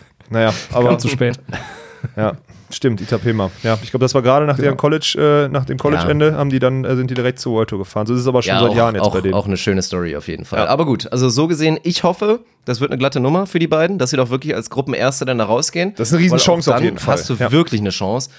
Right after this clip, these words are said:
Speaker 3: dass du auch danach nicht nur eine Runde weiterkommst, sondern vielleicht noch zwei. Und auch das wäre für die beiden schon ein Riesenergebnis.
Speaker 1: Auf jeden Fall.
Speaker 3: Andererseits wäre es natürlich eine Katastrophe, fast schon, wenn du aus der Gruppe als Dritter rausgehst.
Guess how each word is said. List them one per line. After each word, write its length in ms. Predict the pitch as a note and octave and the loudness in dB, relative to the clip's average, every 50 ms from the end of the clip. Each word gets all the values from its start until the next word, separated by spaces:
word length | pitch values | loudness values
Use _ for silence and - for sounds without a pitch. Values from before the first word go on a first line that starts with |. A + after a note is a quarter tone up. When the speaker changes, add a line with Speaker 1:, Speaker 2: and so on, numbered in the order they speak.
| _ - | _ -8
Speaker 3:
dass 160 | - A#2+ - | -6 -6 -4
du 120 | - B2+ | -2 -2
auch 100 | G2+ A2+ | -2 0
danach 400 | - A#2 G#2+ A2 A#2 C#3 D3+ - | 0 0 2 2 2 2 0 0
nicht 160 | - B2+ - - | -4 -4 -2 0
nur 140 | B2 - | 0 2
eine 180 | - C3 C#3 D3 | 2 2 2 2
Runde 240 | B2+ C#3 C3+ C3 A2+ | 0 0 0 0 0
weiterkommst, 480 | A#2+ A#2+ - C3 C3 - C3 A#2+ - | 0 0 0 -2 -4 -2 -4 -4 -2
sondern 160 | - A#2 A2+ A2+ | -4 -4 -4 -2
vielleicht 240 | - A#2 A2+ A#2 | -2 -2 -2 -2
noch 140 | - B2 - | -2 -6 -4
zwei. 380 | - - A2 A2+ A#2 C3 C#3 C3+ C3+ - - - | -2 0 2 4 4 4 2 0 -6 -14 -20 -12
Und 120 | - G#2+ A2 | -4 -4 -2
auch 80 | G#2 | 0
das 200 | - B2 A#2+ - | 0 0 0 2
wäre 140 | B2 A#2+ A#2+ | 2 2 2
für 100 | - B2 | 2 -2
die 60 | B2 G2+ | -4 0
beiden 280 | A2+ A2+ A2+ A2+ A#2 | 2 2 2 2 -2
schon 200 | - - A2+ A2 | -2 -2 -2 -2
ein 40 | G#2+ | -2
Riesenergebnis. 800 | F#2+ A2+ A#2+ A2+ B2 G2+ G2+ F#2 A2+ A2+ A2+ - A#2+ A#2 A#2 - | -2 -2 -2 0 0 -2 -2 -2 -2 -4 -2 0 0 0 0 -2
Speaker 1:
Auf 160 | - - - - | -6 -10 -8 -6
jeden 240 | A#2+ - B2+ G#2+ | -4 -4 -4 -4
Fall. 120 | - A#2+ A2+ | 0 0 2
Speaker 3:
Andererseits 600 | A#2+ C3+ C#3 C3 B2+ A2+ A#2 A#2+ B2 B2 - - | 2 2 2 2 2 2 2 2 2 2 2 0
wäre 80 | A#2 | 0
es 100 | A#2 - | 0 2
natürlich 380 | - A2+ - - - A#2+ A2+ - | 0 -4 -4 -2 -4 -4 -2 -2
eine 100 | A2+ G2+ | -4 -4
Katastrophe, 880 | - - A#2+ A2+ G#2 - - - G2+ G#2+ A#2+ C3 C3 - G2 F#2+ G#2+ B2+ - _ _ _ | -4 -2 -2 -2 -2 -2 -2 -2 2 2 2 2 4 2 2 2 2 -2 -4 _ _ _
fast 260 | - A2+ A2 - - | -2 0 0 0 0
schon, 280 | - A2+ A2+ A2+ A#2 G2+ | 0 0 0 0 0 0
wenn 100 | G#2+ A2 | 2 2
du 80 | G#2+ | 2
aus 100 | F#2 G2+ - | 0 0 0
der 140 | A2+ A2 A2+ | 0 0 2
Gruppe 200 | A#2 A2+ G2+ G#2 | 2 0 2 0
als 120 | G2 - | -2 0
Dritter 240 | - A2+ - G#2 E2+ | -2 -2 0 0 0
rausgehst. 540 | D#2 D2 C2+ - - F2 E2 E2 - - | 0 -2 -4 -4 -4 -4 -6 -6 -6 -10